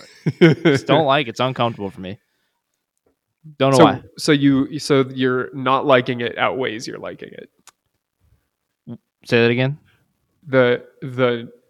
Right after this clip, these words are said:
Speaker 2: experience you have where, in which you dislike it, meaning you feel the weight, you
Speaker 1: Yeah,
Speaker 2: feel like
Speaker 1: it's,
Speaker 2: you're
Speaker 1: yeah, it's like,
Speaker 2: burdened down by
Speaker 1: uh,
Speaker 2: extra
Speaker 1: yeah, I,
Speaker 2: accessories.
Speaker 1: I don't know. Like,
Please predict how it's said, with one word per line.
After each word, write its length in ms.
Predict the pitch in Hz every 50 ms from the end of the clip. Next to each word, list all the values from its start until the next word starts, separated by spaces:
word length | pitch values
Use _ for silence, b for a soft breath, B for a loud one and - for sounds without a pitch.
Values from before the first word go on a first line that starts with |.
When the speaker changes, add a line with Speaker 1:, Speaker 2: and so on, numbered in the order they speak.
| _ -
Speaker 2:
experience 840 | 143 - - - - - 160 156 160 160 156 151 147 135 - -
you 220 | 139 135 139 139 131
have 680 | 117 - 127 120 120 120 117 113 113 113 113 - - _ _ _ _ _ _
where, 360 | _ - 127 127 120 117 123 -
in 320 | - 151 143 135 135 131
which 280 | 131 127 123 - - -
you 160 | 127 127 120
dislike 680 | 117 117 120 135 123 - - - 117 123 120 120 117 -
it, 200 | 104 113 - -
meaning 520 | 147 139 131 123 117 113 117 117 120 -
you 100 | - 123
feel 280 | 120 _ 135 127 123 117
the 80 | 123
weight, 400 | 113 113 117 120 117 117 117 - _ _ _ _ _ _ _ _ _ _ _ _ _ _
you 220 | - - 156 165
Speaker 1:
Yeah, 160 | 165 143 120 110
Speaker 2:
feel 80 | 110
like 80 | 113 120
Speaker 1:
it's, 100 | 120 -
Speaker 2:
you're 140 | 135 123 147
Speaker 1:
yeah, 160 | 139 135 123 123 131
it's 100 | 135 127
like, 120 | 139 127
Speaker 2:
burdened 180 | 123 120 120 -
down 480 | - 135 123 120 117 117 120 117 117
by 280 | 113 117 113 113 113 120
Speaker 1:
uh, 80 | 123 - -
Speaker 2:
extra 380 | 147 120 - - 143 139 135 120 151
Speaker 1:
yeah, 80 | 156
I, 140 | 151 131 -
Speaker 2:
accessories. 340 | 123 - 123 131 131 127 127 127
Speaker 1:
I 80 | 139 143
don't 100 | 143 147
know. 160 | 139 113 107
Like, 220 | 120 123 - -